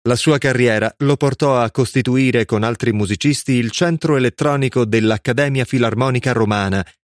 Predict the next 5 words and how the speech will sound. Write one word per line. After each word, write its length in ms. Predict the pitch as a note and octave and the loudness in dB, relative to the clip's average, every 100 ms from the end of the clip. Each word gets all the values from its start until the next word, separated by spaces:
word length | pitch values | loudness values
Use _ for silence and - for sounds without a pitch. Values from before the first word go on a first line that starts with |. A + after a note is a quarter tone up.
| _ | _
e 120 | D#3+ | 2
a 40 | F3 | 2
fondare 540 | - F#3 D#3+ A#2 A2 | 0 2 2 2 0
nel 200 | G#2 G#2 | 0 0
millenovecentosettantadue 1500 | C#3 D3+ B2+ G#2+ G#2 D#3+ C#3+ A2 - - A2+ E3+ D3+ A2 G#2 | 0 0 0 0 0 -2 -2 -2 -2 -2 -2 0 0 2 0